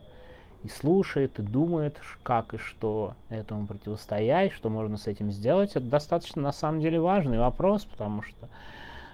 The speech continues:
э, ну, вот это вот постоянная везде пропаганда, вот эти слова, которые там мы над ними смеемся, но, к сожалению, многие учителя, они,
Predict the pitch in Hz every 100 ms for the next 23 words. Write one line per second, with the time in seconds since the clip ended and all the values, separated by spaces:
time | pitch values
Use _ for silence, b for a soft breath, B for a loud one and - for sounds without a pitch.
0 | B 107 107 107 117 120 139 120 120 117
1 | - - 113 117 139 143 120 110 107 101
2 | 110 117 113 107 123 120 101 - - 107
3 | 104 98 98 117 165 180 175 151 113 98
4 | - - - 95 98 113 151 170 170 -
5 | 123 - 127 123 113 107 113 117 113 104
6 | 110 104 - 107 143 190 - 107 104 -
7 | 104 101 120 175 160 - - - - -
8 | - - - - - 107 120 147 147 110
9 | - 101 98 135 131 98 120